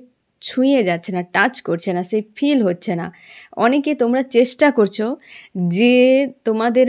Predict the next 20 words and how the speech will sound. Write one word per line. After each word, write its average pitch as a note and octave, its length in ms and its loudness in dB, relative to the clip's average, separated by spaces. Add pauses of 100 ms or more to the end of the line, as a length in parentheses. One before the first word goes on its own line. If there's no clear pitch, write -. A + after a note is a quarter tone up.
(100)
মনের G3+ 260 -2 (100)
ভেতরে A3 380 -2 (680)
নেগেটিভ B3+ 340 2 (140)
জিনিসগুলো G#3 520 0 (120)
যেগুলো F#3 240 -2 (140)
আছে F3 160 -4 (140)
সেগুলোকে B3 380 0 (120)
সাইড A3+ 280 0 (120)
করে F3+ 200 -4 (400)
খুশি C#4 280 0 (180)
আনন্দ B3+ 260 -2 (180)
ফিল C4 260 0
করার। E3+ 240 -6 (400)
আজকের B3 320 0 (160)
দিনটা A3 340 -2 (180)
আজকের G3+ 320 -2 (120)
মতো F#3 260 -4
করে B3 120 0 (120)
কাটানোর G#3 420 -2 (520)
বা G#3 140 4